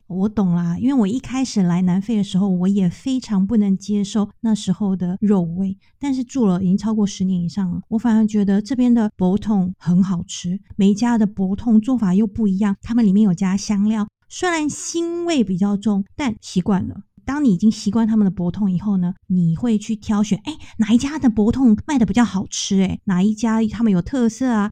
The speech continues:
烹调的不一样，风干的不一样啊，就你居然不吃，太可惜了。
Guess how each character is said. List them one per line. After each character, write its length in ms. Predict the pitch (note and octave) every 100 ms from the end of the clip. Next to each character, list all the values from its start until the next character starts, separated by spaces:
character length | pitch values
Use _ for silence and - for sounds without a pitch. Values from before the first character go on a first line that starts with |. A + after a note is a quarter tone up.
| _ -
烹 220 | A#3+ B3
调 180 | A#3+ G3
的 80 |
不 160 | G3 A3+
一 60 | G#3
样， 180 | G#3 G3 _
风 200 | - A3+
干 140 | A#3 A3
的 100 | G#3
不 220 | A3 G3+
一 120 | F3+
样 200 | F#3+ F3
啊， 160 | E3+ G#3+ _
就 320 | - G#3+ - _
你 180 | - F#3+
居 200 | F#3 A3
然 200 | G#3 F3
不 140 | F#3+ F#3
吃， 400 | - - F3 F#3+ -
太 280 | A3 G3 -
可 240 | - G3 -
惜 460 | - - G3+ F3
了。 140 | -